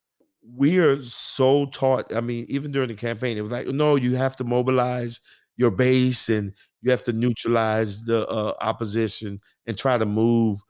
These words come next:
the middle," right? And I was like, "No,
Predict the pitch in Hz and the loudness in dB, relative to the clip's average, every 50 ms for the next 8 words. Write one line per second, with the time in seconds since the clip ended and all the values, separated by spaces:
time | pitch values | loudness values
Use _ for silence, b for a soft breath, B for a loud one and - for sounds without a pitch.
0 | _ _ _ _ - 113 113 113 117 110 104 90 90 90 90 104 98 90 92 95 | _ _ _ _ -8 -6 -4 -2 -2 -2 -4 -4 -8 -8 -8 -8 -8 -6 -6 -6
1 | 104 - _ _ _ _ _ _ _ _ _ _ _ _ _ _ _ _ - 131 | -8 -10 _ _ _ _ _ _ _ _ _ _ _ _ _ _ _ _ -6 -2
2 | 139 151 175 185 175 143 123 131 135 127 127 135 147 151 170 180 190 165 110 92 | 0 0 2 2 2 2 2 2 2 2 0 0 0 0 0 2 2 0 0 -2
3 | 98 90 85 | -4 -8 -16